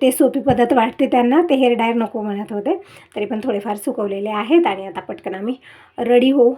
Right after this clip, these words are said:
आणि कपडे धुवायचे आहेत मला. अगोदर मी कपडे धुवून घेते, म्हणजे कपडे खूप सारे झालेले आहेत, कपडे धुवून टाकलेले आहेत. आणि आता वरती जात आहोत आम्ही घालण्यासाठी, कारण खाली तरी ऊन असून नसल्यासारखं आहे आणि तिथं हडकणारी नाही आहेत, म्हणून सगळेच कपडे घेऊन मी वरती जात आहे. म्हणजे हवा वगैरे लागल्यामुळे थोडंसं लवकर ते हडकले जातील.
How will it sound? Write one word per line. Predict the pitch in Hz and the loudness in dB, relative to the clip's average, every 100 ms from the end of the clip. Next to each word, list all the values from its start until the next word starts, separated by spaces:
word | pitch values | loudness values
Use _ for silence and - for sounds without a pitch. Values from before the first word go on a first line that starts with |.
| - | -6
आणि | 220 | -8
कपडे | 233 262 254 269 | -2 -2 2 4
धुवायचे | 269 247 202 | 4 4 2
आहेत | 214 | -4
मला. | 214 214 | -4 -4
अगोदर | 202 208 | -4 -4
मी | 233 | -4
कपडे | 240 247 240 | -4 0 0
धुवून | 247 233 208 | 2 -2 -4
घेते, | 196 185 330 | -8 -2 -2
म्हणजे | 294 220 202 | 0 -6 -8
कपडे | 202 190 202 | -8 -8 -8
खूप | 240 240 | -8 -10
सारे | 220 190 | -8 -6
झालेले | 214 208 180 190 | -6 -6 -6 -8
आहेत, | 196 214 330 - - - _ | -8 -8 -10 -12 -20 -20 _
कपडे | 240 240 247 | -4 0 2
धुवून | 254 269 | 2 0
टाकलेले | 302 277 226 220 | 0 -2 -4 -2
आहेत. | 214 208 269 277 _ - - 220 | -2 -2 -4 -6 _ -20 -16 -8
आणि | 214 | -6
आता | 208 | -2
वरती | 233 247 240 254 | 4 4 4 0
जात | 233 202 | 0 0
आहोत | 196 196 | -4 -4
आम्ही | 196 | -4
घालण्यासाठी, | 233 214 208 220 208 | -2 -4 -6 -8 -8
कारण | 208 220 226 | -6 -6 -8
खाली | - 254 226 233 | -8 -6 -6 -4
तरी | 240 | -2
ऊन | 240 233 | -2 -2
असून | 220 226 240 | -4 -4 -4
नसल्यासारखं | 233 233 240 233 247 | -2 -2 -2 -4 -2
आहे | 240 247 | 0 -2
आणि | |
तिथं | 214 269 | -4 -6
हडकणारी | 233 208 202 196 196 202 | -6 -6 -8 -8 -6 -6
नाही | 190 202 | -6 -6
आहेत, | 339 - _ _ _ 247 | -6 -10 _ _ _ -2
म्हणून | 240 247 | 0 2
सगळेच | 269 240 240 | 2 2 2
कपडे | - - 226 | 0 -2 0
घेऊन | 240 240 | 0 2
मी | 254 | 4
वरती | 262 254 233 | 4 2 0
जात | 220 202 202 | 0 0 -2
आहे. | 190 240 339 | -2 4 4
म्हणजे | 247 220 208 220 226 | 4 0 -6 -6 -8
हवा | 214 220 208 | -4 0 0
वगैरे | 214 214 240 | -2 -4 -2
लागल्यामुळे | 220 202 202 202 220 | 0 -2 -2 -4 -4
थोडंसं | 226 240 | -6 -4
लवकर | 226 202 226 | -4 -4 -8
ते | 220 | -8
हडकले | 247 214 - 196 214 | -6 -6 -6 -6 -6
जातील. | 202 - 339 | -4 0 0